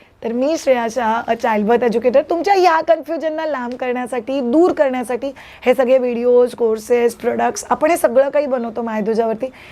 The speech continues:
तुम्हाला माहिती आहे, खूप क्यूटचं पॅशन आहे माझं की आयांची लाईफ आपण कॉन्फिडंट कशी करू शकतो. तर याच पर्टिक्युलर पॅशनच्या under हा पर्टिक्युलर व्हिडिओ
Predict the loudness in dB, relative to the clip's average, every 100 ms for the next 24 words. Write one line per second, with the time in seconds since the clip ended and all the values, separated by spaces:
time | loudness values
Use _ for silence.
0 | -10 2 2 4 2 0 -4 -6 -2 -2
1 | 0 0 0 0 -2 -4 -2 -2 -2 -6
2 | -10 _ _ 0 4 4 2 0 -2 0
3 | 2 0 -2 -4 -4 -4 -4 -4 -6 -4
4 | -4 -4 -4 -6 -6 -8 -14 -18 -20 -20
5 | -20 -2 4 4 4 0 -4 -4 0 0
6 | -2 -4 -6 -4 -4 -2 -2 -4 -6 -6
7 | -4 -2 -2 -2